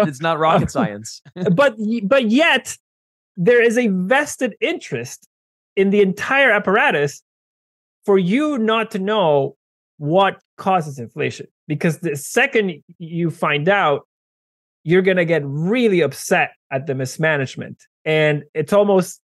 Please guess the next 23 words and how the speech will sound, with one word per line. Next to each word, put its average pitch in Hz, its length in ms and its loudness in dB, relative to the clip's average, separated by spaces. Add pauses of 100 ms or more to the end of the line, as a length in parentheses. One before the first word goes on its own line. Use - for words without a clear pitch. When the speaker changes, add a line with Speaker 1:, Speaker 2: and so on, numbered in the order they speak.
Speaker 2:
like 143 200 -4
that 139 160 -2
scene 190 240 -2
in 170 80 -2
that 143 160 0
movie 160 220 -2
where 135 160 0
they 127 100 -2
say 143 180 -2
you 139 160 -4
can't 139 280 -6
handle 143 280 -2
the 113 80 -12
truth. - 240 -10 (280)
That, 156 180 0
that's 175 280 -2
really 175 260 0
Speaker 1:
Mm. 156 60 -4
Speaker 2:
how 143 320 0 (220)
the 156 120 2
government 160 420 -2
p-, - 80 -14 (140)
perceives 160 720 -4